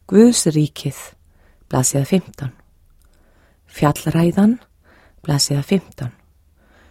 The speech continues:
Faðir vor. Blaðsíða sautján. Kærleikur í verki.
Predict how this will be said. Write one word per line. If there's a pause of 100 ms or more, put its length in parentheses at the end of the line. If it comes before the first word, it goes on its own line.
(120)
Faðir
vor. (920)
Blaðsíða
sautján. (1000)
Kærleikur
í
verki.